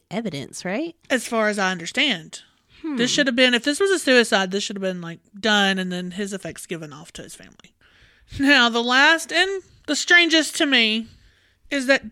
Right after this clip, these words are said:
Speaker 2: Danny Casollero's death wasn't the only one around this time. There were many other journalist deaths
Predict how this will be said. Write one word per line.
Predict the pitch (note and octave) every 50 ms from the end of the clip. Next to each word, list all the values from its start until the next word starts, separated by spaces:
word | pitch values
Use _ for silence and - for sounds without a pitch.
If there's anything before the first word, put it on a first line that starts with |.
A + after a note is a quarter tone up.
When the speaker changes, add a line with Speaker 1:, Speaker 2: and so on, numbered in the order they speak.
| _ _ _ -
Speaker 2:
Danny | D4+ F#4 A4 A#4+
Casollero's | - G#4 G#4+ G4 - E4 D#4 E4 F4 E4 C#4+ B3 G#3+
death | A#3+ B3 B3+ A#3 G#3 -
wasn't | G#3+ A3 B3+ C4 B3 A#3+ A3 G3 - - - - - - _ _ _ -
the | A#3+ A3+ G#3 G3+ A3+ A3 -
only | - A3 A#3 A#3+ A#3+ A3+ G#3+ G3+ G3
one | F#3+ G3 G#3+ A3 G3 F3 E3 D#3 D#3+ - _ _ _ _ _ _ _ _ _
around | - G#3+ G3 F#3+ F3+ F3
this | E3+ E3 - -
time. | - E3 D3 A#2+ G#2 F#3 - - - - _ _ _ -
There | C#4 C4+
were | C4+
many | C#4 D#4 E4 D#4+
other | D4+ C4+ B3+
journalist | G#3+ G3+ B3+ B3+ C4 C4 B3 A#3 A3 G#3+ - -
deaths | G#3+ G#3+ A3 A3 G#3 G3 G3 - - - - - - -